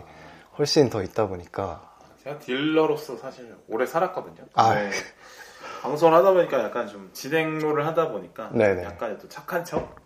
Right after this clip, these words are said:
Speaker 1: 포장
Speaker 2: 아.
Speaker 1: 이런 거를 성격이 잘 안 맞는데
Speaker 2: 음.
Speaker 1: 좀 하게 돼가지고
Speaker 2: 음.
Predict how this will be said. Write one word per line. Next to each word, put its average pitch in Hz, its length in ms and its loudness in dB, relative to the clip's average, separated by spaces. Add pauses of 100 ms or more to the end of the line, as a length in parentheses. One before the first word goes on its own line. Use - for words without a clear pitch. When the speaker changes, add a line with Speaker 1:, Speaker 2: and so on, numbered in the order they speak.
Speaker 1:
포장 175 580 0
Speaker 2:
아. 95 420 -6
Speaker 1:
이런 120 160 -4
거를 117 320 0
성격이 180 460 -2
잘 123 140 -2
안 98 100 -4
맞는데 110 420 0
Speaker 2:
음. 104 300 -2
Speaker 1:
좀 92 160 -10
하게 151 180 -8
돼가지고 95 480 -8
Speaker 2:
음. 92 460 -12